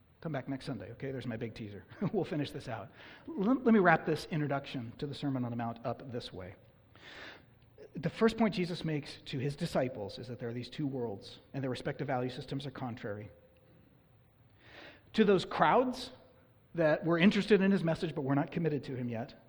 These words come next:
the Sermon on the Mount is an invitation to rethink the value system that shaped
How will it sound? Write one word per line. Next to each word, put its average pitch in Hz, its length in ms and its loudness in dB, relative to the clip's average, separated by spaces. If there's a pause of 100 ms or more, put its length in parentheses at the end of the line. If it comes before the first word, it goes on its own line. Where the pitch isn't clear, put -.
(360)
the 151 40 -2
Sermon 190 280 6
on 175 80 4
the 165 60 4
Mount 156 240 4
is 135 100 -2
an 151 80 0
invitation 147 600 0
to 143 120 -4
rethink 156 680 2 (160)
the 170 100 6
value 160 380 4
system 147 400 -2
that 139 120 0
shaped 151 380 -4